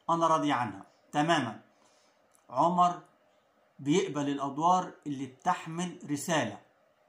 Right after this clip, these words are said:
ولا يقبل، ومش بيقبل أي دور بهدف الانتشار أو المال أو الشهرة. والحمد لله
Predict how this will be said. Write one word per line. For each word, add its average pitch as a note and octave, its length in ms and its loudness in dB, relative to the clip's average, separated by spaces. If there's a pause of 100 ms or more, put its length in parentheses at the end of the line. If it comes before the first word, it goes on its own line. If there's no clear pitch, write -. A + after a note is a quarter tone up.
(1800)
ولا C#3+ 240 -2
يقبل، D3+ 400 -8 (260)
ومش C#3 520 -4
بيقبل E3 420 -4
أي E3+ 220 -2
دور F3 440 -2 (220)
بهدف D3 460 -6
الانتشار C#3+ 800 -2 (180)
أو D3+ 160 0
المال C#3+ 560 -2
أو D#3+ 140 -2
الشهرة. A2+ 440 -10 (220)
والحمد D3 480 -6
لله C#3+ 520 -6